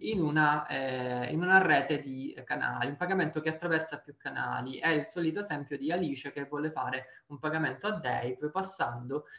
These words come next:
eh, tra i canali Bob, Carol. Quindi come funziona?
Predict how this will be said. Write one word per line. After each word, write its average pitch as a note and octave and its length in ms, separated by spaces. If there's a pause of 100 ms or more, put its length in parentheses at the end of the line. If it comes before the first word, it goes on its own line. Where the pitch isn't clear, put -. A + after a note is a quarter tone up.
(140)
eh, B2 340
tra C#3 140
i C3 80
canali C3 640
Bob, D#3+ 720 (100)
Carol. B2+ 800 (2250)
Quindi E3 580
come A3+ 260
funziona? B2 1040